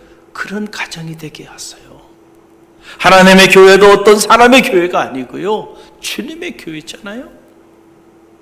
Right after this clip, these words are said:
주님이 씨오가 돼. 사업을 해도 마찬가지. 내 사업 내가 한다고 몸부림치면서, 그러니까 힘든 거예요. 그러니까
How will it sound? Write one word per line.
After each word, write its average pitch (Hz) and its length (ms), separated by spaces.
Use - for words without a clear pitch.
주님이 311 380
씨오가 - 460
돼. - 100
사업을 277 440
해도 240 200
마찬가지. - 580
내 170 200
사업 185 580
내가 220 360
한다고 151 440
몸부림치면서, 175 1040
그러니까 160 480
힘든 180 540
거예요. - 300
그러니까 151 920